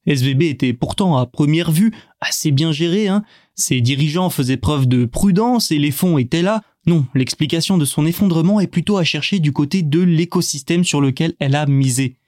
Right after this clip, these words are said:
celui de la tech. Je vous l'ai dit, la S V B est spécialisée dans le capital risque. Beaucoup de ses clients n'étaient donc pas rentables, mais se voyaient quand même prêter des sommes folles par la S V B qui misait sur leurs profits futurs. Et ça fonctionnait plutôt bien ces dernières années, hein.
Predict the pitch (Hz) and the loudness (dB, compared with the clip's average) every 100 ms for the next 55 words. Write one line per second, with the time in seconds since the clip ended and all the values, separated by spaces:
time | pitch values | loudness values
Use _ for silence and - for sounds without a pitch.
0 | _ _ - - 143 139 143 135 123 - | _ _ -8 -2 2 2 2 0 -2 -6
1 | 135 - - - _ _ _ _ _ 135 | -6 -6 -10 -12 _ _ _ _ _ -2
2 | 123 143 151 165 196 165 147 139 156 156 | 2 0 0 0 0 0 0 -2 0 0
3 | 185 - 143 - 143 147 160 170 147 170 | -2 -2 -6 -4 -4 -2 0 2 2 0
4 | 170 151 143 156 147 156 - - _ - | -2 -4 -2 -2 0 0 -4 -12 _ -2
5 | 131 131 131 165 - - - 151 170 147 | 0 2 0 0 -2 -4 -2 0 2 0
6 | 123 131 131 - 156 143 160 151 190 139 | 0 0 0 0 -2 0 0 0 0 0
7 | 117 - - 143 165 - 196 190 202 185 | -2 -10 -2 0 0 0 0 0 -2 -2
8 | 196 175 190 - 165 180 156 - 143 131 | 0 2 0 -2 -2 0 0 0 0 0
9 | - 170 190 180 175 160 143 123 127 147 | 0 2 0 0 0 0 0 0 2 0
10 | 190 - _ - 208 170 127 160 - 139 | -2 -10 _ -2 2 2 2 -2 -2 0
11 | 147 165 - 143 190 196 - - 160 156 | 0 -2 -2 0 0 -2 -2 -4 0 0
12 | 127 - _ _ _ _ - 135 131 135 | 0 -4 _ _ _ _ -2 0 0 -2
13 | 143 - 180 196 202 240 220 202 - 139 | -2 0 0 0 0 2 0 0 0 0
14 | 139 143 135 143 143 123 | 0 0 0 0 0 -2